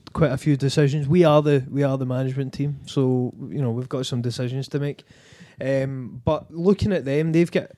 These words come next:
they've got a few injuries. So they had a few injuries, um, for the game, uh, in Ross County and Dingwall. They were missing Tavernier. Apparently he picked up an injury. It was also heavy shite, but I think they're putting it down to injury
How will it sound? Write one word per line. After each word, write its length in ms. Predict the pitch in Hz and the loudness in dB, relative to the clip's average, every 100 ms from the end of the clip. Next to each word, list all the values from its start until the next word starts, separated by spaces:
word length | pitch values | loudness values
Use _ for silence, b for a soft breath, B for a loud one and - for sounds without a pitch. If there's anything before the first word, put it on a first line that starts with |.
| _ | _
they've 180 | 143 151 | -4 -2
got 120 | 156 | -2
a 40 | |
few 260 | 123 139 127 | -4 -4 -2
injuries. 460 | 123 139 160 165 - | -2 -2 0 0 -2
So 120 | 135 | -2
they 140 | 139 | 0
had 120 | 156 | 0
a 60 | 151 | -2
few 220 | - 123 | -4 -4
injuries, 640 | 123 120 123 120 113 - - | -2 -4 -4 -4 -6 -10 -12
um, 580 | 120 113 110 110 107 101 | -8 -4 -4 -4 -6 -8
for 160 | - 113 | -12 -12
the 140 | 107 110 | -10 -8
game, 520 | 113 110 113 110 - b b b b b - | -6 -6 -6 -8 -12 b b b b b -10
uh, 460 | 104 104 104 98 - | -8 -6 -6 -10 -6
in 180 | 139 151 | -4 2
Ross 220 | 156 151 | 2 2
County 320 | - 156 147 | 0 -2 0
and 160 | 135 120 | -2 0
Dingwall. 460 | 135 139 151 151 143 - _ _ _ _ _ _ _ _ - - | 0 2 4 4 2 -6 _ _ _ _ _ _ _ _ -16 -4
They 260 | 127 127 123 | 0 2 2
were 300 | 123 120 117 | 2 2 0
missing 380 | 123 151 - 151 | 0 -2 -2 0
Tavernier. 500 | 135 131 135 139 143 | 2 2 2 2 4
Apparently 560 | 143 131 127 123 123 | 2 0 -2 -2 0
he 180 | 123 123 | 0 0
picked 300 | 123 131 92 | 0 -2 0
up 120 | 120 | 0
an 100 | 120 | 2
injury. 520 | 117 127 139 143 131 - b b b b b | 2 2 6 6 6 2 b b b b b
It 80 | - | -2
was 100 | 123 | 2
also 240 | 131 - | 4 2
heavy 260 | 110 123 113 | -2 -2 -4
shite, 420 | - 131 127 143 | -2 0 0 0
but 140 | 131 113 | -4 -6
I 60 | |
think 240 | 120 123 113 | -4 -4 -4
they're 100 | 120 | -4
putting 220 | 131 120 | -4 -2
it 80 | 110 | -4
down 160 | 117 - | -4 -2
to 100 | 117 | 0
injury 440 | 131 151 147 135 | 0 2 4 2